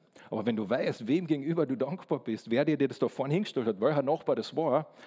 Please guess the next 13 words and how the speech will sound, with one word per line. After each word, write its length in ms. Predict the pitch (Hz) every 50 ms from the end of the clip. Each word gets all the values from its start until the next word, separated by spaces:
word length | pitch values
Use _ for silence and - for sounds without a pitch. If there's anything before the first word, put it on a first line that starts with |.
| - - - - _ - _ _ _ _
dann 100 | 120 107
bist 220 | - 160 - -
du 60 | 165
nicht 240 | 151 151 156 - -
der 80 | 143 117
Menschheit 420 | 131 160 202 202 - 180 151 -
gegenüber 300 | - 135 131 135 131 131
dankbar, 320 | 117 117 139 - - 135 -
sondern 280 | - 131 117 113 104
dem 220 | 95 139 160 151 139
Nachbar 400 | 143 143 - - - 127 117 98
gegenüber 400 | 104 104 101 98 98 92 95 87
dankbar. 560 | 101 90 82 - - - - - - -